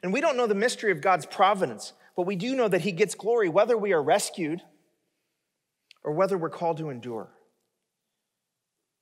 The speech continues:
You see, he can get glory from a church hiding in caves to worship and under threat of death. And he can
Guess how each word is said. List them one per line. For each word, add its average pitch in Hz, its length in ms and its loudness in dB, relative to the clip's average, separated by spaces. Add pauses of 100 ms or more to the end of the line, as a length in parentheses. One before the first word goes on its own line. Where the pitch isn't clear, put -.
(120)
You 165 80 -6
see, 214 160 -2
he 220 140 0
can 233 120 -4
get 190 140 2
glory 196 240 0
from 190 220 -6
a 151 40 -6
church - 280 -6
hiding 180 300 -6
in 139 100 -10
caves 127 600 -8 (140)
to - 80 -10
worship 139 420 -8 (840)
and 151 100 -6
under 170 160 -2
threat 160 300 -4
of 127 100 -10
death. 120 440 -14 (1160)
And 147 120 -8
he 165 40 -6
can 170 220 -6